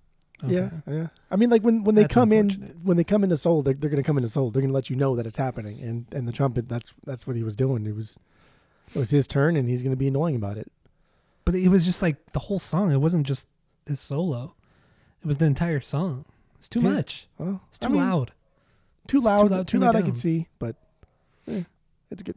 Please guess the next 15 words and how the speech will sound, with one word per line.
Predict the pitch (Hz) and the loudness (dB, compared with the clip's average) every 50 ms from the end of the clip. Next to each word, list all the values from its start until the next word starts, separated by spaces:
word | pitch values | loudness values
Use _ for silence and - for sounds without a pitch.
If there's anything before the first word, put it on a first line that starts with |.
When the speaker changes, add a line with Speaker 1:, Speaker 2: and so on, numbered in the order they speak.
| _ - | _ -12
Speaker 2:
It's | 185 160 - | -14 -12 -12
good. | - - - - _ _ | -14 -16 -16 -20 _ _
I | - 196 | -2 -2
like | 190 160 143 | 0 0 0
this | 139 123 - | -2 -4 -6
a | 185 | -6
lot. | 165 151 139 | -6 -6 -6
Speaker 1:
Yeah. | 120 - - _ _ _ _ _ _ _ _ _ _ _ _ _ _ _ _ _ _ _ _ _ _ _ _ _ _ _ | -8 -8 -12 _ _ _ _ _ _ _ _ _ _ _ _ _ _ _ _ _ _ _ _ _ _ _ _ _ _ _
When | - 165 180 | 0 2 2
do, | 185 190 | 2 4
where | 170 175 185 | 4 4 4
did | 190 175 | 4 4
you | 175 | 2
get | 175 151 | 2 2
this? | 185 185 135 - - - - | 2 2 0 0 -4 -8 -14